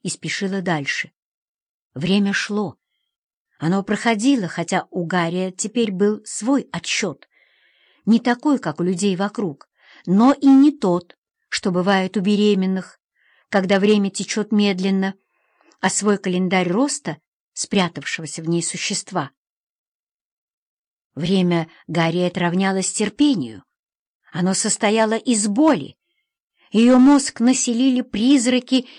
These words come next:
и химеры. Она думала: «Когда ученые ставят опыты, скрещивая разные виды животных, тогда, наверное, бедные матери чувствуют себя так же».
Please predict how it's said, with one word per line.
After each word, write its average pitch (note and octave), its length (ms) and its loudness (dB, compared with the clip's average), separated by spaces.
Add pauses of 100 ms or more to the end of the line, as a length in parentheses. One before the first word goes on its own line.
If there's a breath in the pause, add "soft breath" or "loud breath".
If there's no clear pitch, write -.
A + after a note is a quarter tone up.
и A#3+ 120 0
химеры. A3+ 760 4 (800)
Она F#3 240 2
думала: D#3 500 -2 (1300)
«Когда F3 300 0
ученые F#3 520 0
ставят F3+ 480 -4
опыты, A#3+ 480 -4 (480)
скрещивая F#3+ 720 0
разные F#3 420 0
виды F#3+ 240 0
животных, F#3+ 640 -2 (460)
тогда, E3+ 340 0
наверное, E3 720 -4 (300 loud breath)
бедные G#3 400 2
матери G#3+ 380 0
чувствуют F#3+ 560 -6
себя G3 260 -2
так E3 300 -2
же». B2+ 200 -12